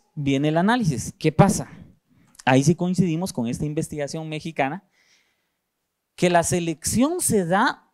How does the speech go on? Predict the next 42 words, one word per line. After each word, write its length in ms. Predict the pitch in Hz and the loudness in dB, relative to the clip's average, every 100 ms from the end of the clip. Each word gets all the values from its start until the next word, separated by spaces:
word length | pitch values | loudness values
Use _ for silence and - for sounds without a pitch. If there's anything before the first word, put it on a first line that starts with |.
| - | -2
en 200 | 156 139 | -2 -2
términos 1040 | _ 196 214 240 247 247 254 262 190 156 | _ 0 2 0 -2 -2 -2 -4 -6 0
del 500 | 156 220 - 147 147 | 4 4 2 -6 -4
avance 500 | 131 127 175 220 233 | -4 -2 -2 -2 -6
de 100 | 202 | -6
los 160 | 143 - | -6 -10
primeros 480 | 131 117 120 135 - | -10 -8 -4 -6 -6
pobladores 760 | 160 160 180 190 220 208 165 | -6 -2 -2 0 -2 -4 -10
que 140 | 175 | -12
vienen 200 | 170 185 | -12 -12
acá, 360 | 185 226 - _ _ | -8 -6 -6 _ _
y, 380 | 156 135 - - | -8 -8 -12 -18
y 140 | 135 - - _ _ | -20 -20 -20 _ _
fueron 240 | - 117 | -6 -4
los 160 | 127 - | -6 -2
Clovis, 480 | 202 185 147 - - _ _ _ | 0 0 -4 -12 -16 _ _ _
que 100 | - | -6
vienen 240 | 160 208 214 | -2 0 0
huyendo 400 | 180 196 214 185 | 0 0 2 2
de, 260 | 143 131 - | 2 -2 -6
de 140 | 117 | -8
la 160 | 113 98 | -6 -2
capa 260 | 151 160 196 | 0 2 0
de 80 | |
hielo 220 | 196 202 214 | 0 0 0
laurentino, 720 | 214 220 233 214 214 254 - _ _ _ - | 2 0 0 0 -2 -4 -10 _ _ _ -2
vienen 320 | 170 220 214 | 0 0 2
persiguiendo 1120 | 190 156 160 147 151 196 220 226 220 226 - - | 0 0 -4 -2 0 2 2 -2 -4 -4 -6 -6
a 120 | 127 | -4
la 160 | 120 | -4
megafauna, 1400 | 135 180 214 220 - _ _ - - - 175 190 226 285 | -2 0 2 0 -4 _ _ -18 -14 2 4 4 2 -4
que 80 | 165 | -8
también 320 | 135 127 160 | -10 -8 -6
la 80 | 165 | -6
megafauna 480 | 147 135 156 175 156 | -6 -2 -2 -2 -4
va 120 | 160 | -4
buscando 680 | 165 147 - 139 170 185 170 | -4 -6 -2 0 0 -2 -4
nuevas, 720 | 160 165 170 165 156 143 - | -6 -8 -8 -4 -4 -4 -6
nuevos 240 | 151 170 165 | -4 -4 -4
lugares 340 | 143 156 165 | -4 -4 -8
con 180 | 135 127 | -10 -8
alimento, 560 | 143 196 165 175 226 | -6 -6 -8 -10 -18